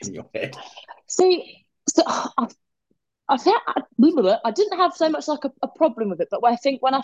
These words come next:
Speaker 2: first had, this was, like, back in, like, two thousand seventeen, I think the first case I had was someone pretending to be me rather than
Speaker 1: Oh,
Speaker 2: fan
Speaker 1: right.
Speaker 2: page. So
Speaker 1: Mm.
Speaker 2: my initial thought was, like, "I hate this. Like, it's,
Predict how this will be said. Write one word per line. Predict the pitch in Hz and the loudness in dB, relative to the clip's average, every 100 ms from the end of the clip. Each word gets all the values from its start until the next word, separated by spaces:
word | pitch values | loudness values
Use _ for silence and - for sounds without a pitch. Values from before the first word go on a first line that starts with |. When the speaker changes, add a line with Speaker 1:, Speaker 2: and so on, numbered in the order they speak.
| - | -2
Speaker 2:
first | 285 302 - - | 0 0 -2 -6
had, | 269 247 - - | -4 -4 -8 -10
this | 285 254 | -8 -4
was, | 220 | 0
like, | 208 180 _ _ _ _ _ - | 0 -2 _ _ _ _ _ -4
back | 208 202 | -4 2
in, | 196 | 2
like, | 185 | 2
two | - | 2
thousand | 190 202 196 | 2 2 2
seventeen, | 190 196 196 208 196 180 - - - - - | -2 0 2 4 2 0 -8 -20 -20 -6 -2
I | |
think | - 302 262 - | 2 4 2 2
the | 262 | 2
first | - 277 269 - | 4 2 2 0
case | 277 262 | 2 2
I | 247 | 0
had | 226 233 | 0 -2
was | 196 196 | -2 -4
someone | 220 214 208 | -2 0 -4
pretending | 202 208 247 240 233 226 | -4 -6 -2 0 0 -4
to | 214 | -6
be | 254 269 262 | -4 -4 0
me | 269 285 | 0 0
rather | 247 233 226 | 0 -2 -2
than | 202 | -6
Speaker 1:
Oh, | 196 | -2
Speaker 2:
fan | 262 | -2
Speaker 1:
right. | 254 | 0
Speaker 2:
page. | 269 277 - | 0 0 -2
So | - 240 | 0 2
Speaker 1:
Mm. | 233 233 - - _ _ _ _ - | 2 -2 -6 -20 _ _ _ _ -6
Speaker 2:
my | 262 262 | -2 0
initial | 277 269 247 | 0 -2 -2
thought | 262 247 | 2 2
was, | 202 180 | 2 0
like, | 190 185 180 - _ _ _ 180 | 4 4 2 -6 _ _ _ -12
"I | |
hate | 185 180 - | -4 -4 -2
this. | 170 175 - | -2 -2 -2
Like, | 170 160 | -2 -2
it's, | - | -6